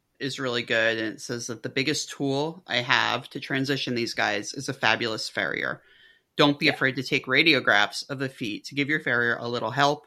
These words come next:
Speaker 1: Your horse will thank you. And this has
Speaker 2: Yeah.
Speaker 1: gotten more and more common, getting back to, like, the technology and the way we did things in the old days and the way we do them now. Now it's pretty simple. You take a picture, you can see what's going on inside that hoof.
Speaker 2: Yeah.
Speaker 1: And,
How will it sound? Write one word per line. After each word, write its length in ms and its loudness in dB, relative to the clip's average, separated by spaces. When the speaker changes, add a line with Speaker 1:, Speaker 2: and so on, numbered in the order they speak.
Speaker 1:
Your 120 -6
horse 320 -4
will 160 -12
thank 260 -4
you. 240 -6
And 80 4
this 120 4
has 100 8
Speaker 2:
Yeah. 40 -2
Speaker 1:
gotten 340 8
more 220 6
and 80 4
more 120 2
common, 400 4
getting 220 0
back 200 4
to, 140 -2
like, 220 0
the 60 -8
technology 680 -4
and 120 -2
the 60 -4
way 240 0
we 120 -4
did 200 -6
things 240 -4
in 100 -2
the 100 -2
old 200 -4
days 300 -2
and 140 -4
the 60 -4
way 100 -4
we 100 2
do 140 -4
them 160 -4
now. 360 4
Now 220 8
it's 140 0
pretty 260 0
simple. 420 4
You 120 0
take 200 -2
a 40 -4
picture, 340 -2
you 80 -6
can 100 -4
see 140 -4
what's 140 -4
going 160 -2
on 220 2
inside 420 -2
that 160 -2
hoof. 220 -2
Speaker 2:
Yeah. 160 6
Speaker 1:
And, 220 -2